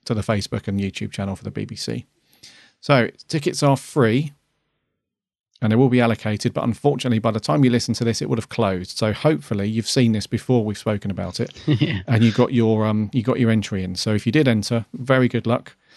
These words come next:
Speaker 1: Uh, all you had to do was just tweet a hashtag to the B B C account, D W Finale Countdown, and that was it. So, uh, yes, hopefully some of our listeners would have got tickets. It's very limited. There's only fifteen pairs.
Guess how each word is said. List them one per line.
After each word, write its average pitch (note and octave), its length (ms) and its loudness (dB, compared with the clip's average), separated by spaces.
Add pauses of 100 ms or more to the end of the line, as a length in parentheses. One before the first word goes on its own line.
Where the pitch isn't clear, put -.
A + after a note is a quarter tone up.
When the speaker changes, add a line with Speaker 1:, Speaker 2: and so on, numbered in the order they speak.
(220)
Speaker 1:
Uh, A#2+ 280 4
all D3 160 4
you B2 80 4
had A#2+ 200 -2
to A#2+ 100 -4
do A#2 340 2 (140)
was A2 240 -4
just - 240 -8
tweet G2+ 340 -2 (160)
a G2+ 60 -2
hashtag G#2 540 -4
to - 120 -6
the G2 140 -2
B G#2 180 -4
B F#2+ 120 -6
C G2 180 -4
account, G2 420 -6 (1000)
D G#2 160 0
W F#2 320 -4
Finale G2 360 -2
Countdown, G2+ 520 -4 (540)
and B2+ 60 0
that C#3+ 80 0
was C3+ 120 0
it. - 160 -2 (100)
So, A2 300 -2
uh, A2 180 0 (580)
yes, C3 440 -2
hopefully A#2 500 0
some C3+ 160 2
of A#2+ 100 4
our A#2+ 140 4
listeners A#2+ 300 0
would B2 80 0
have A#2 80 2
got - 120 -8
tickets. D3 320 -4
It's - 140 -2
very C#3 260 4
limited. B2 380 2
There's G#2+ 140 -2
only A2+ 180 2
fifteen G#2+ 540 -2
pairs. F#2 480 -8